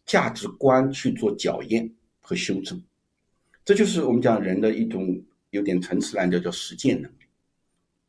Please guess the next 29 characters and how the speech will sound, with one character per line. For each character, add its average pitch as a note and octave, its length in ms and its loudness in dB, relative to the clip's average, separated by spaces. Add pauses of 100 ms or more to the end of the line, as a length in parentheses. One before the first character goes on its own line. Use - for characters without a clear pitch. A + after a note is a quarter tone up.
(760)
从 - 180 0
质 - 220 -2
疑 F2+ 120 2
开 D#2+ 240 -4
始， - 280 -14 (480)
到 G2 160 2
构 - 180 4
想 E2+ 180 -4
新 G2+ 200 -4
的 F2+ 80 0
可 - 240 -12
能， - 120 -14 (640)
到 F#2 240 4
整 - 240 -4
个 F2+ 100 -10
是， - 260 -12 (120)
整 D2+ 240 -6
个 F2+ 160 0
这 F2 140 -6
个 D2+ 80 -8
他 - 180 -8
的 F2 100 -8
一 D#2 60 -10
个 D2+ 140 -12
行 - 280 -4
动 - 260 0
过 C#2+ 140 -8
程 C2+ 160 -12
中， - 160 -18